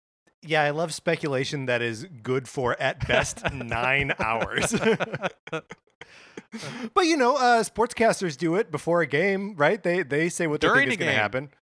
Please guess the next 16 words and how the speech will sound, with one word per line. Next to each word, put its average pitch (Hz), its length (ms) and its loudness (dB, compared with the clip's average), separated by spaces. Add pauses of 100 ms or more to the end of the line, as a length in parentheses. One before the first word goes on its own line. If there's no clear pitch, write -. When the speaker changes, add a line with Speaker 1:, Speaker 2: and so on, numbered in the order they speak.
(200)
Speaker 1:
During 370 380 6
a 311 60 2
game! 202 380 4
So, 190 240 2
look, 190 240 0
we're 180 220 -2
doing 170 240 0
great. 123 260 -2 (400)
Um, 143 420 2
I, 170 80 -2 (140)
I, 165 140 -4 (280)
I 185 140 4
think, 220 340 -2 (320)
so 196 300 2
they're, 196 240 2
they're, 190 460 0